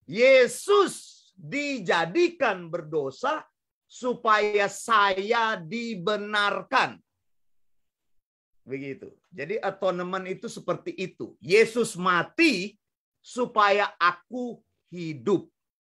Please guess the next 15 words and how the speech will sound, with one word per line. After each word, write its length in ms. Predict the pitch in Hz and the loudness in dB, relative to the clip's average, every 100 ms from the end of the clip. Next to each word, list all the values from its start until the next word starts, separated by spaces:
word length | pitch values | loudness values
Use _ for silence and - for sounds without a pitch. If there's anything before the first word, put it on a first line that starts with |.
| _ _ _ _ _ _ _ _ - | _ _ _ _ _ _ _ _ -4
Ucapan 640 | 214 214 302 320 330 349 339 | -2 2 4 4 6 4 4
syukur 560 | - 339 - 359 359 | 0 0 0 0 2
yang 160 | 339 320 | 2 0
pertama 480 | 320 311 311 302 302 | -2 2 4 4 2
keluar 500 | - 330 339 330 294 | 0 -2 4 6 6
dari 400 | 262 254 247 240 | 6 2 2 0
hidupmu, 320 | 220 240 208 220 | -4 -10 -10 -4
saya 240 | 285 285 | -2 -2
sudah 320 | 302 294 240 240 | 0 0 2 2
ajarkan, 500 | 196 180 - 127 - _ _ _ _ - | 0 -2 -6 -12 -12 _ _ _ _ 2
adalah 640 | 240 240 233 233 220 214 | 4 6 6 6 6 4
mengucap 560 | 202 185 180 - 160 - | 0 -4 -4 -2 -2 -2
syukur 720 | 160 156 175 370 277 143 - _ _ _ _ | -6 2 6 8 8 2 -6 _ _ _ _
karena 480 | 247 247 233 214 190 - | 2 4 2 0 -6 -8
Tuhan 720 | 190 180 156 196 285 285 285 | -6 -6 -2 2 4 2 -4